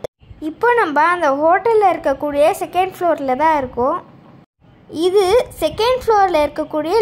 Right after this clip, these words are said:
lobby area. இந்த lobby ஏரியாவை எவ்வளோ அழகா decorate பண்ணி வச்சிருக்காங்கன்னு பாருங்க. லிஃப்ட்லேருந்து வந்தோடனே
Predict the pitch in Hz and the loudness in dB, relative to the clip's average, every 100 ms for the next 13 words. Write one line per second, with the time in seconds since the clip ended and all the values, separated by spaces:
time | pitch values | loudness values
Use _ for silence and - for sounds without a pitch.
0 | 349 277 302 359 392 392 320 254 240 269 | 2 2 2 2 2 2 2 2 2 2
1 | 494 494 - - _ _ - 285 285 285 | 0 -4 -18 -20 _ _ -18 -10 -2 0
2 | 285 277 302 381 427 453 392 330 269 262 | 2 2 2 2 4 4 4 2 2 2
3 | 359 320 294 359 311 320 359 311 285 311 | 2 2 2 2 2 2 0 0 0 0
4 | 330 339 311 285 269 294 277 269 294 339 | -2 -2 -2 -2 -4 -4 -4 -2 -4 -4
5 | 294 262 254 254 370 - - - - _ | -2 0 0 -2 -2 -6 -18 -20 -20 _
6 | - - 311 427 - - 508 466 453 466 | -20 -6 -2 -2 0 4 4 4 2 2
7 | 427 330 320 320 311 370 | 2 0 0 0 0 -4